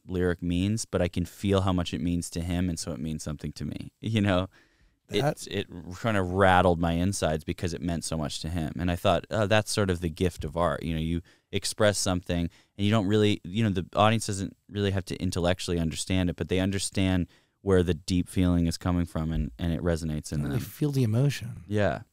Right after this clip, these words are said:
Speaker 2: And when, when you're making music, beca-, just you and Alex,
Speaker 1: Yeah.
Speaker 2: how do you know that you're evolving or getting better if it's just between the two of you?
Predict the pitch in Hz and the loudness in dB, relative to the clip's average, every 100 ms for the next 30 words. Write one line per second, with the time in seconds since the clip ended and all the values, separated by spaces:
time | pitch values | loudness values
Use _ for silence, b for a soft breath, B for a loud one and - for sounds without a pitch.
0 | _ _ _ 139 135 - - - _ _ | _ _ _ -2 -2 -6 -12 -18 _ _
1 | _ _ _ _ _ 143 180 180 65 52 | _ _ _ _ _ 2 6 6 2 -16
2 | _ - 160 160 202 208 196 220 285 269 | _ -4 2 8 12 12 10 10 6 6
3 | 208 147 147 - 135 127 131 120 123 160 | 4 0 -4 -6 -8 -8 -10 -6 4 4
4 | - - - _ 139 143 127 131 117 - | 4 -2 -14 _ 2 6 6 6 4 -2
5 | - - - - 107 95 87 - 262 269 | -10 -14 -14 -8 -4 -2 0 6 8 10
6 | 220 147 131 123 123 120 113 - 117 127 | 10 10 8 6 4 4 2 -2 -2 0
7 | 117 107 104 101 113 110 107 92 - 113 | 2 2 4 6 8 8 4 2 0 2
8 | 117 120 113 95 107 98 - - _ 117 | 6 6 6 6 4 4 -2 -10 _ 0
9 | 143 127 - 143 127 151 135 147 131 110 | 2 2 4 4 6 2 4 6 6 4
10 | - 120 110 95 - | 4 4 2 0 -6